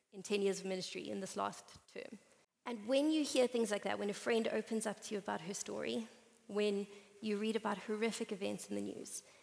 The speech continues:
do you sit next to that person and take on the weight of that anger at injustice, which is a right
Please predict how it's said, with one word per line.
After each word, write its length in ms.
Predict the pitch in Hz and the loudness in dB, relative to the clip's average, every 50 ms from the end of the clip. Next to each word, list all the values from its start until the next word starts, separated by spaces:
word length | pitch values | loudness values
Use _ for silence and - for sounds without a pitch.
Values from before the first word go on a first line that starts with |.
| - - - _ _ _ _ _ _ _ _ _ _ _ - - - - - 196 | -20 -20 -20 _ _ _ _ _ _ _ _ _ _ _ -20 -20 -16 -14 -6 0
do 80 | - 262 | 2 2
you 60 | 269 | 4
sit 200 | 254 - 339 254 | 4 4 4 4
next 200 | 233 226 233 - | 4 4 4 4
to 60 | - | 2
that 140 | 254 226 - | -2 -2 -2
person 240 | - 214 208 - 220 | -2 -4 -2 0 0
and 140 | 208 196 196 | -2 -2 -2
take 260 | - - 233 226 226 - | 0 2 2 2 2 0
on 180 | - 226 233 233 | 0 0 2 2
the 80 | 220 202 | 2 2
weight 340 | 185 214 214 233 226 - | 2 2 2 0 0 -2
of 100 | 240 202 | -4 -4
that 160 | - 214 208 - - | -2 -4 -4 -2 -2
anger 420 | 214 220 220 226 226 254 262 254 - | 0 2 2 2 2 2 2 0 0
at 120 | - - - | 0 -2 -2
injustice, 760 | 202 202 196 - - - - 196 - - - - 285 - - - - - | -2 -4 -4 -4 -4 -4 -4 -4 -4 -6 -4 -4 -4 -4 -6 -12 -12 -8
which 120 | - 302 330 | -4 0 0
is 120 | 311 294 | 2 4
a 80 | 311 277 | 4 4
right 240 | 262 294 359 403 | 4 4 2 0